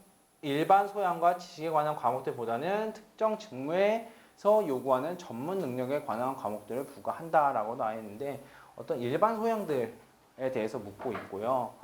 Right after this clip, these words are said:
자, 실적주의는 당파성으로 인해 국민 전체를 위한 행정의 공정-, 공공성을 실현할 수 없다라고 나와 있는데,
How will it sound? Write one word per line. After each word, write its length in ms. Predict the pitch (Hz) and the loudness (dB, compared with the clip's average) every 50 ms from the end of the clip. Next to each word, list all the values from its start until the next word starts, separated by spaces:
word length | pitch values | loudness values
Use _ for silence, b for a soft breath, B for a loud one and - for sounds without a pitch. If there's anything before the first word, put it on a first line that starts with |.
| B B B B B B B B B | B B B B B B B B B
자, 140 | - - 208 | 2 2 2
실적주의는 720 | - - 240 233 - 269 247 254 - 214 202 208 202 202 | 2 0 -4 -2 0 0 0 2 4 4 4 4 2 0
당파성으로 920 | - 147 135 - - 196 190 196 214 208 208 202 202 202 196 196 196 185 | -2 -6 -4 0 0 0 2 2 0 2 2 2 2 2 4 4 4 4
인해 540 | 143 127 135 143 147 143 131 117 107 107 104 - | 4 2 0 2 2 2 2 2 0 -2 -4 -6
국민 280 | - 139 156 180 190 | -6 -4 -4 -4 -4
전체를 560 | 175 156 127 127 127 - 165 170 165 165 143 123 | -2 -2 -2 -4 -2 -2 -2 0 0 0 0 2
위한 220 | 123 131 135 135 | 2 2 2 0
행정의 840 | 165 160 160 147 156 151 147 143 143 143 143 151 180 190 190 190 190 | 0 -6 -6 -2 0 0 2 0 0 -4 -4 -2 0 0 0 0 -2
공정-, 560 | - - 120 120 127 127 151 160 165 160 - | -4 -6 -6 -6 -4 -2 0 0 0 -2 -4
공공성을 560 | - 139 135 135 170 180 170 175 156 135 147 156 | -6 -6 -2 0 0 0 0 0 0 0 0 0
실현할 420 | - - 190 185 185 180 156 151 | -2 -4 -4 -2 0 0 0 -2
수 240 | 151 - - 190 190 - | -2 -6 -10 -10 -8 -6
없다라고 1300 | - - - - - 165 147 135 117 113 - - - - - - - _ _ _ - 120 117 117 147 | -8 -8 -8 0 6 6 6 6 6 2 -2 -10 -18 -20 -20 -20 -20 _ _ _ -2 0 0 2 2
나와 220 | 139 127 110 107 107 | 4 4 2 2 0
있는데, 580 | 107 107 113 127 156 156 131 98 - - - | -2 -6 -4 -2 0 0 0 0 -4 -8 -14